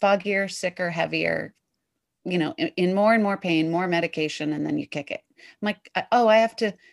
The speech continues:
roll with that." So that's where I was like, "Oh man."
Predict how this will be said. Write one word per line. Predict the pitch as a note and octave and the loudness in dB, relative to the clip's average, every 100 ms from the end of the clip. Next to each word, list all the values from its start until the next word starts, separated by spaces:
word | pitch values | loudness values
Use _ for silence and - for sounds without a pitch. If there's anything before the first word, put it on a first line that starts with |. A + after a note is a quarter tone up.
| _ _ - | _ _ 0
roll | G#3 A#3 B3 | 4 6 4
with | C4 | 2
that." | D#4 D#4+ D#4+ _ _ - - _ - | 2 2 0 _ _ -20 -20 _ -20
So | - - A3+ G3+ G3 F3+ _ - | -20 0 4 4 4 -4 _ 2
that's | G#3+ A3+ | 2 2
where | - E3+ | 2 4
I | E3 | 4
was | F3+ D3+ C#3+ - | 2 0 -2 -8
like, | E3 D#3+ _ _ _ | -8 -8 _ _ _
"Oh | - G#3+ F#3+ D#3+ C#3+ | 0 2 0 -2 -6
man." | C#3+ E3+ F3 D#3+ C#3+ C#3 E3 | -6 0 2 2 0 -6 -8